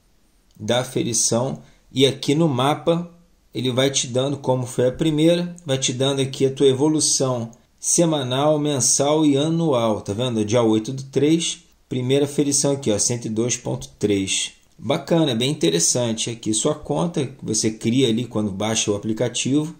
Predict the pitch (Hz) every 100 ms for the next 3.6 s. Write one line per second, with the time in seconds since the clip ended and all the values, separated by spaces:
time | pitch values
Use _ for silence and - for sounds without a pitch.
0 | _ - - 107 - 117 117 110 104 104
1 | 107 101 110 110 113 110 104 107 117 117
2 | - 123 143 165 147 110 127 - 110 107
3 | - 110 110 113 143